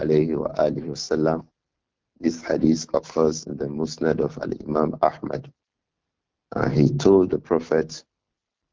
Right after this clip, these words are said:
sallallahu alayhi wa sallam, "Allow me, allow me to commit zina." The man told the Prophet sallallahu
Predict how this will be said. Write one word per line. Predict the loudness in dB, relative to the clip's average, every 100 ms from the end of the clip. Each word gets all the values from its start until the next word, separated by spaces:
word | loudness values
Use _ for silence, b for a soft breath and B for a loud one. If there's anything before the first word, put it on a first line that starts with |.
| _
sallallahu | -2 2 4 4 4 2 2
alayhi | 0 0 -2 -2
wa | -2 -4
sallam, | -8 -4 -2 -2 -6 -6
"Allow | -2 2 2 0
me, | -2 -4 -6 -8 _ _ _ _ _ _ _ _ _
allow | -4 0 0 0
me | -2 -4 -6 -8 -16 _ _
to | -10
commit | -8 -6 -6
zina." | -6 -2 0 0 -4 _ _ _ _ _ _ -4
The | 0
man | 2 2 2 0 -4 -2
told | 2 2
the | 2
Prophet | 0 0 0 -4
sallallahu | -2 -2 0 0 0